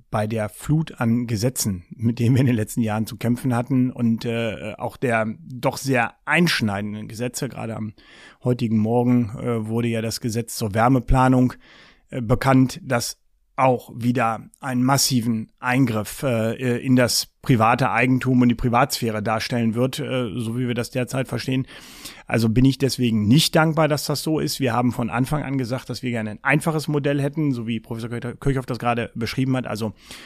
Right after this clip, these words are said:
flächenbasiert eine Zahl und, äh, dann ist alles gut und einfach. Also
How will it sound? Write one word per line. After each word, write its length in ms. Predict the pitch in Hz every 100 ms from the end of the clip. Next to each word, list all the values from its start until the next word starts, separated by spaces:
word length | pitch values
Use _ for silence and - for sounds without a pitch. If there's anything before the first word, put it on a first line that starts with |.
| -
flächenbasiert 720 | - 135 147 131 120 127 120
eine 280 | 123 123 123
Zahl 540 | - 120 120 131 127 - _
und, 340 | 127 113 113
äh, 360 | 113 120 104 120
dann 220 | 113 120
ist 160 | 120 120
alles 260 | 120 120
gut 200 | - 139
und 120 | 127 110
einfach. 440 | 107 135 139 139 - - - -
Also 300 | 120 113